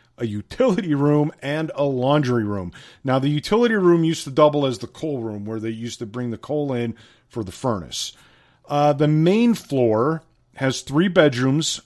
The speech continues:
a small galley-style kitchen, a living room, and a full bath. Now, at some point,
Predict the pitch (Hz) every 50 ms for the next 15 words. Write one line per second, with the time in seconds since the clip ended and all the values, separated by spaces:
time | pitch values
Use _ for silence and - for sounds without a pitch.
0 | _ - 139 - - - - 147 151 165 180 170 127 120 151 156 165 180 185 185
1 | - - - 165 160 160 160 - - - 147 127 - - 135 131 131 131 131 _
2 | - 127 123 117 123 156 175 175 185 180 175 165 160 156 156 156 156 - _ _
3 | _ - 135 135 143 143 139 131 - - - 139 135 131 120 113 135 139 131 113
4 | 92 85 - _ _ - - - - - - - - _ - 147 147 147 147 147
5 | 147 - - 160 151 - - - 220 233 247 240 - - 160 143 123 117 113 113
6 | 113